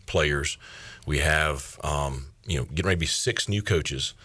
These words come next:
Uh, we've gotta work very hard this spring, and it, it's, it's my job, it's, it's Tay's job, it's Rajay's job, it's all their job,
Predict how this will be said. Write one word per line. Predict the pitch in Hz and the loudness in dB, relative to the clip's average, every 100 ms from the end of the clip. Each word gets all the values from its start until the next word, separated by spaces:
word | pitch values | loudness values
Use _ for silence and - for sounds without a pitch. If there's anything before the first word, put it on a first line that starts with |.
| - - - - | -20 -18 -10 -2
Uh, | 71 69 69 - | 0 2 0 -2
we've | 69 82 76 | -2 0 2
gotta | 87 90 | 4 4
work | 80 76 80 | 2 0 0
very | 62 82 104 | 2 2 4
hard | 95 98 85 | 4 2 2
this | 78 - | 2 -2
spring, | - 95 80 69 | 0 0 2 2
and | 80 | 0
it, | - | -2
it's, | 78 - - | -4 -4 -4
it's | 69 - | -4 -2
my | 85 107 | 2 2
job, | 107 98 95 92 85 | 4 2 2 2 0
it's, | 65 - - - | -4 -6 -8 -8
it's | - 67 - | -8 -6 -6
Tay's | - 104 104 98 | 0 2 2 0
job, | 87 90 90 - | 0 2 2 0
it's | - - | -2 0
Rajay's | 95 95 98 92 76 | 2 2 0 -2 -2
job, | 92 92 85 | 0 2 0
it's | - - - - - | -4 -14 -18 -8 0
all | 98 127 | 2 2
their | 123 | 0
job, | 90 92 87 78 76 | 0 2 2 2 -2